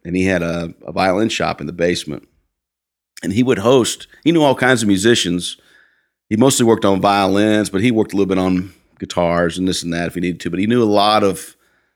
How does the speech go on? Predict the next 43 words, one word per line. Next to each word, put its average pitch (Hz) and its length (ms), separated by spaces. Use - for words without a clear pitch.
sort 104 100
of 92 60
the 95 80
old 101 240
school 95 260
country 95 400
musicians. 87 960
Um, 82 480
so 120 80
he 135 80
would 156 140
have 131 320
these 113 240
jam 147 280
sessions, 85 460
you 101 80
know, 98 60
like 101 100
a 101 40
picking 113 300
party 78 320
at 87 60
his 87 140
house. 113 280
But - 360
people 123 200
that 104 80
would 80 140
come 139 260
would 98 120
be 101 80
this 92 160
variety 90 840
of 82 280
people, 85 480
you 87 80
know, 85 180
and 90 80
in 87 80
this 110 160
case 90 400
was, 85 260
uh, 80 200